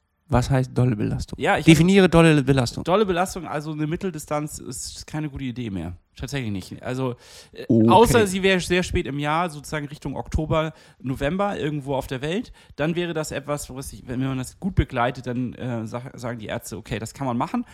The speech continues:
Speaker 2: Aber jetzt in den nächsten zwei Monaten eine Mitteldistanz zu machen, ist einfach super gefährlich. Und zwar jetzt, Zeigefinger hoch, ich, ich mach das jetzt hier mal so Lehrer Lemke-mäßig, auch an euch da draußen. Man weiß einfach nicht, was die Langzeitstudien sagen. Und die meisten Langzeitstudien, die kommen gerade aus,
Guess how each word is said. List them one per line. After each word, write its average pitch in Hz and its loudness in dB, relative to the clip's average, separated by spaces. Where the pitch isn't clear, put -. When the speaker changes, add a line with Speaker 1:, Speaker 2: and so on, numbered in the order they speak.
Speaker 2:
Aber 135 -4
jetzt 151 -2
in 147 -8
den 139 -2
nächsten - -4
zwei 147 0
Monaten 156 -2
eine 127 -4
Mitteldistanz 139 -4
zu 123 -10
machen, 117 -6
ist - -14
einfach 127 -10
super 156 -4
gefährlich. 151 -2
Und - -10
zwar 135 -4
jetzt, 147 -6
Zeigefinger 143 -6
hoch, 190 -6
ich, - -16
ich 135 -14
mach 139 -8
das 151 -10
jetzt 135 -12
hier 147 -8
mal 135 -4
so 127 -6
Lehrer 123 -4
Lemke-mäßig, 165 -4
auch 156 -4
an 135 -6
euch 139 -6
da 127 -8
draußen. 151 -4
Man 131 -6
weiß 160 0
einfach 139 -8
nicht, 156 -4
was 151 -10
die - -14
Langzeitstudien 135 -6
sagen. 143 0
Und 131 -4
die 123 -8
meisten 139 -6
Langzeitstudien, 135 -10
die 117 -12
kommen 147 -6
gerade 135 -8
aus, 113 -10